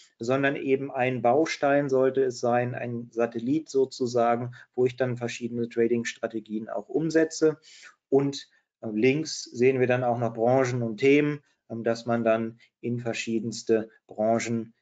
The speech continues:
eben auch mal gezielt investiert, ob's jetzt Digitalisierung, ob's, ähm, künstliche Intelligenz oder sonstiges ist, das als Beispiele. Ja, und der Kern, wie der ausgestaltet sein soll,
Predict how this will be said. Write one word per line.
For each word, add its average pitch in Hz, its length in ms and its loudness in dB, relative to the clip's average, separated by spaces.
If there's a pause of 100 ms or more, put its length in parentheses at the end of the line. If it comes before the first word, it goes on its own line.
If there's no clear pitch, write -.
(140)
eben 110 260 -8
auch 113 180 -4
mal 110 160 2
gezielt 135 460 2
investiert, 120 800 2 (240)
ob's 113 220 -8
jetzt 110 260 -4
Digitalisierung, 127 1120 4 (200)
ob's, - 440 -6 (260)
ähm, 110 240 -10
künstliche 143 460 -2
Intelligenz 120 640 -2
oder 113 200 2
sonstiges 135 600 0
ist, 127 400 -4 (260)
das - 440 -6 (120)
als 110 480 -4 (100)
Beispiele. - 600 -2 (1000)
Ja, 160 160 4
und 175 100 4
der 160 120 4
Kern, 202 560 2 (220)
wie 139 100 -2
der 156 200 4
ausgestaltet 175 680 0
sein 151 260 0
soll, 147 380 2